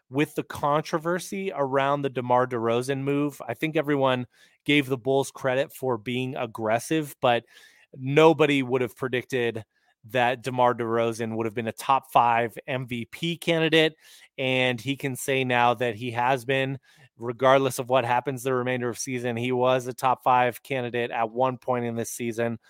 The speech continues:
I think that's a big accomplishment for him, a big testament for what the Bulls have been able to do this season. So definitely credit where credit is due. They've, they've shocked people. Uh, I would rank my all, my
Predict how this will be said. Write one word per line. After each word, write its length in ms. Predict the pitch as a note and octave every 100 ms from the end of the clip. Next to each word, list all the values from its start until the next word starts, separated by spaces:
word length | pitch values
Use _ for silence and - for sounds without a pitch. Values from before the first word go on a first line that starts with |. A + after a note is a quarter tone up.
| _ _ -
I 80 | B2+
think 160 | C3 B2+
that's 220 | B2 -
a 100 | A2+ -
big 220 | C#3 C3+
accomplishment 720 | C#3 - C3 B2+ C3+ - C3
for 100 | -
him, 380 | A2+ D#3+ F#3+ F#3+ _ _ -
a 60 |
big 260 | B2+ D3 C#3
testament 600 | - C#3+ - C#3+ C#3 C3 _ _ _
for 440 | - C#3+ C#3 C3+
what 180 | C3 D3
the 60 | D#3+
Bulls 320 | C#3+ A3 G#3
have 160 | C#3+ A#2+
been 140 | B2+
able 240 | B2 A#2
to 100 | A#2
do 460 | G#2 B2 A#2+ A#2+ G#2+ _ _ -
this 200 | C3 B2
season. 480 | - C3+ A#2 G#2+ F#2+
So 460 | - - B2 A#2+ - - - _ A2+
definitely 720 | D3+ D#3 D3+ D3+ D3 C#3+ C#3 _ _ _ -
credit 320 | E3 E3 D3+
where 180 | C#3+ C3+
credit 320 | - D3 C3+
is 160 | B2
due. 240 | A2 B2+ A#2+
They've, 340 | A#2+ A#2+ G#2+ - C3+
they've 260 | B2 A#2+
shocked 460 | - - D3 D3 -
people. 460 | C3+ C3 C#3 C3+ _ _ _ _ - -
Uh, 320 | D3+ F3 F3 D3+
I 160 | G#3
would 360 | D#4 D#4+ D#3+ C#3
rank 400 | D3+ D#3+ D#3+ - C3+
my 420 | C#3 C3+ C#3 C#3+
all, 540 | C#3 C3 D3 B2+ G#3+
my 500 | E3 C3 B2+ B2+ C3+